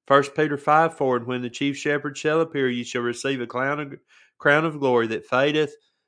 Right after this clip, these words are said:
not away." David was content to dwell in God's house. I don't know about you, but I am too.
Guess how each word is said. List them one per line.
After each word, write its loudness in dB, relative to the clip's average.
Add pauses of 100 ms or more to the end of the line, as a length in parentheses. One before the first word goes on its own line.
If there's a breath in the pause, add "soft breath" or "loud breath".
(180)
not 4
away." -2 (1200 soft breath)
David 6
was 4
content -8 (600)
to -6
dwell 4
in -2
God's 0
house. -8 (680 soft breath)
I 0
don't 0
know 4
about 0
you, -8 (460)
but -2
I 0
am -4
too. -8